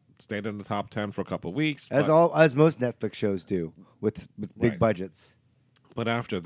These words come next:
Speaker 1: that
Speaker 2: Thunder Force was there for a while. And I understand that that's a, that's a Falcone film. It's Melissa McCarthy. It's, it's
Speaker 1: Right.
Speaker 2: not great.
Speaker 1: Right.
Speaker 2: But
Speaker 1: Anything that she and her husband do,
Speaker 2: No.
Speaker 1: fucking are awful. But it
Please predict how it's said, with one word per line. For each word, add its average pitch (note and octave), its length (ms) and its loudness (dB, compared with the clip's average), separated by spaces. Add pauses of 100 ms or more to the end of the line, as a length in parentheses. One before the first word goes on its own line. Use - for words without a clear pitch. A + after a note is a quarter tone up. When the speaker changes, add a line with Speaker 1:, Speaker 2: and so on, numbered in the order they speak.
Speaker 1:
that D#3+ 180 4
Speaker 2:
Thunder A#3 260 0
Force D3+ 380 -2
was C#3+ 100 -6
there C3+ 160 -2
for C3+ 180 -4
a C3 60 2
while. A2+ 380 -6 (260)
And D#3+ 80 0
I G3 40 4
understand G#3 340 8
that D3+ 100 -2 (160)
that's - 140 -8
a, G3+ 120 -4
that's F3+ 160 -4
a F#3+ 80 2
Falcone F#3 520 6
film. D#3+ 260 2 (340)
It's - 120 -10
Melissa F3+ 260 2
McCarthy. G3 400 10
It's, - 180 4 (320)
it's F#3+ 180 -2
Speaker 1:
Right. - 80 0
Speaker 2:
not A#3+ 260 10
great. B3 440 8
Speaker 1:
Right. D3+ 180 6
Speaker 2:
But D#3+ 100 6
Speaker 1:
Anything E3 340 4
that D#3 260 4
she D#3+ 300 0
and D3+ 100 4
her C#3 180 6
husband C#3+ 360 2
do, D#3 320 2 (160)
Speaker 2:
No. B2+ 260 -2
Speaker 1:
fucking B2 480 0
are A2 220 4
awful. G2+ 480 0 (500)
But A#2+ 280 0
it A#2+ 160 -2